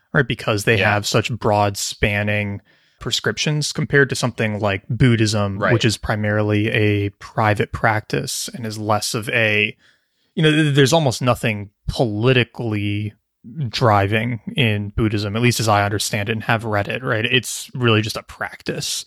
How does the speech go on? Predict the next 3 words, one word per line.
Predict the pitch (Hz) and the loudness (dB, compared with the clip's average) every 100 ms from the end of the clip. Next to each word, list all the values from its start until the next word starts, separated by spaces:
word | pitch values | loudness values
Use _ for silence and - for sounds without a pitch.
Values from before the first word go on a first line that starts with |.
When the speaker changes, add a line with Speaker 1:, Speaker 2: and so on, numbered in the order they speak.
| - | -4
Speaker 2:
Right. | 107 95 90 - _ | 2 2 0 -6 _
Speaker 1:
Whereas | - 117 107 104 104 101 98 - - | 0 2 4 2 0 -2 -4 -8 -8
the | 135 107 104 104 101 101 | -6 0 0 2 0 -2